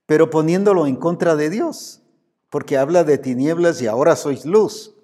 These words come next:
que no cayeran en eso, pero se lo está diciendo a la iglesia de Éfeso, a los que escucharon la prevención del apóstol Pablo.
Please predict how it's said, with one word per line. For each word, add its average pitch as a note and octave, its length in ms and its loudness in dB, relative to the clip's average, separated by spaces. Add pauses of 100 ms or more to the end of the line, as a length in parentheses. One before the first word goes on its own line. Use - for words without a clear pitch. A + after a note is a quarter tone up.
(300)
que D#3+ 140 2
no E3+ 220 2
cayeran E3 560 6
en C#3+ 140 -2
eso, G#3+ 340 0 (200)
pero C3 180 0
se D#3 160 4
lo D3 80 2
está E3+ 160 2
diciendo F#3 340 4
a G#3 40 6
la E3 120 6
iglesia C#3 440 0
de E3+ 160 4
Éfeso, G3+ 420 4 (280)
a D3+ 180 6
los D#3+ 320 4
que D#3+ 160 4
escucharon E3 1300 8
la D3+ 180 2
prevención C#3+ 640 0
del F#3+ 160 4
apóstol A2 440 -4
Pablo. G#2+ 540 -4